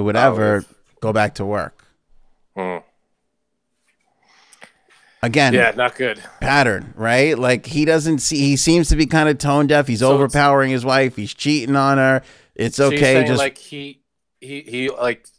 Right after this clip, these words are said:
Speaker 2: told Melinda, "Yeah, we're investigating it," and nothing was happening?
Speaker 1: Well, no, I, what I think happened is it sounds like she hired, she got this law firm to do their, her, their own investigation.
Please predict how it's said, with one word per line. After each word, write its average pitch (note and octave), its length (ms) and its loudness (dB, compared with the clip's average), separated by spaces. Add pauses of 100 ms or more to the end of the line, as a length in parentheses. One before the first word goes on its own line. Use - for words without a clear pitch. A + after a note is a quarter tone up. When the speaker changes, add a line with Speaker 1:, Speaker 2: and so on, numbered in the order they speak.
(220)
Speaker 2:
told A#2+ 320 -8
Melinda, A2+ 300 -2
"Yeah, A#2 180 0
we're G#2 160 -4
investigating G#2+ 640 -4
it," G#2 140 -6
and F#2 180 -14
nothing F#2+ 240 -10
was F#2 120 -12
happening? G2 320 -12 (300)
Speaker 1:
Well, B2+ 400 0 (100)
no, D3 240 4
I, G#2 140 0
what A#2 160 2
I A#2 80 2
think C#3 200 0
happened B2+ 380 2
is A2 460 -2
it G#2+ 180 -8
sounds B2 320 -2
like A2+ 240 -2
she A#2+ 280 -4
hired, A2+ 380 0
she A#2+ 140 -6
got G#2+ 180 0
this G#2+ 160 -8
law A2+ 200 0
firm A2+ 300 -4
to G2+ 60 -10
do G#2+ 220 -2
their, G2+ 200 2
her, G#2+ 260 -4
their G2+ 260 0
own C#3 180 4
investigation. G#2+ 1200 0